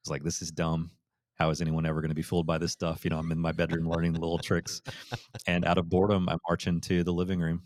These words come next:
Speaker 1: and I'm like, "Mom and Dad, gather around. Here's what Grandma got me for Christmas." I put a little ball in a cup. I made it disappear. Their eyes lit up in wonder,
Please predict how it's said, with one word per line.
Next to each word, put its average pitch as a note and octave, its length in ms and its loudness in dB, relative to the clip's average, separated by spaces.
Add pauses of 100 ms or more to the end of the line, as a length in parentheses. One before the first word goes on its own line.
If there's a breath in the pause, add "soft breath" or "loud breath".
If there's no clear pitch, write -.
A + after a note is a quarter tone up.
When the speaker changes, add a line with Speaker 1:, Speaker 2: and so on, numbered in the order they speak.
(180)
Speaker 1:
and F2 60 -2
I'm E2+ 60 2
like, E2+ 140 0
"Mom E2 220 0
and E2+ 100 0
Dad, F2+ 280 0
gather E2 280 0
around. F#2 280 0
Here's F2 180 -2
what E2 140 0
Grandma F2 300 2
got E2+ 180 0
me F2+ 80 -2
for - 100 -6
Christmas." F2 420 -2 (600 loud breath)
I - 160 0
put - 80 2
a G2 40 6
little G2 200 4
ball G2+ 240 6
in G2 80 2
a F2 40 0
cup. F#2 300 0
I E2+ 60 0
made F2+ 160 2
it F2+ 80 -2
disappear. G2 580 0
Their F2 180 0
eyes F2+ 320 0
lit E2+ 300 -4
up A#2 300 -2 (180)
in E2 160 -4
wonder, G#2 540 0